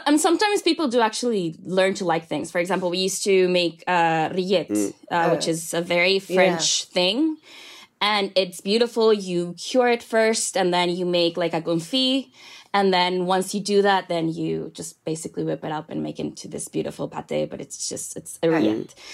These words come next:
Speaker 1: And it's one of those things that if you explain to people what it is, they wouldn't wanna try it. So when we first started selling it, we didn't, we didn't even put a name of what it was. We just put a sticker on top with a little pork on it.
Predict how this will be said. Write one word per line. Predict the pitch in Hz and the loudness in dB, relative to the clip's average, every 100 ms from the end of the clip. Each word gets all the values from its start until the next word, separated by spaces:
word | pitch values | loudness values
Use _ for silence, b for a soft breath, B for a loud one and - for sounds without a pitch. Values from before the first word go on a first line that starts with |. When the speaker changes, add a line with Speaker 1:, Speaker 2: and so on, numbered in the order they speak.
| B B | B B
Speaker 1:
And | 214 208 202 196 | -2 0 -2 -2
it's | 202 202 | 0 2
one | 233 233 | 2 2
of | |
those | 247 233 240 | 4 2 2
things | 214 208 202 | -2 -2 2
that | 175 - - | 0 2 -2
if | 190 190 | -2 -2
you | 202 185 | -2 0
explain | 170 - 180 180 | 0 0 0 2
to | 208 - | 0 -2
people | 254 262 | 0 2
what | 226 202 | 2 0
it | - | 0
is, | 156 190 226 - | 2 2 0 -2
they | - | -4
wouldn't | 170 165 165 180 | -2 0 0 -2
wanna | 175 180 151 | -2 -2 -4
try | - 151 156 | -6 -6 -4
it. | 226 - - - b b b b b b | -4 -6 -18 -20 b b b b b b
So | - 190 | 0 2
when | 185 | 4
we | 180 | 2
first | 180 196 - | 2 0 2
started | - 185 180 | 2 0 0
selling | - 180 190 208 | 0 0 2 0
it, | 214 208 - - _ | -2 -4 -12 -14 _
we | 175 | 0
didn't, | 180 175 - | 2 0 -2
we | 175 | 0
didn't | 175 175 | 0 0
even | 180 185 175 | -2 -2 -2
put | 180 | -2
a | 165 | 2
name | 170 165 175 185 - | 2 2 0 -2 -2
of | 170 165 | -4 -6
what | 156 170 | -2 0
it | 170 | 2
was. | 160 151 202 - | 2 2 0 -4
We | 190 | -4
just | 165 170 - | -4 -4 -4
put | 160 | -4
a | |
sticker | 165 - 170 170 | -4 -4 -2 0
on | 165 | -2
top | 165 156 160 | 0 -2 -2
with | 160 | -4
a | |
little | 156 156 151 | -2 -2 -4
pork | - 156 160 | -2 -2 -2
on | 185 190 | -6 -4
it. | 220 - | -4 -10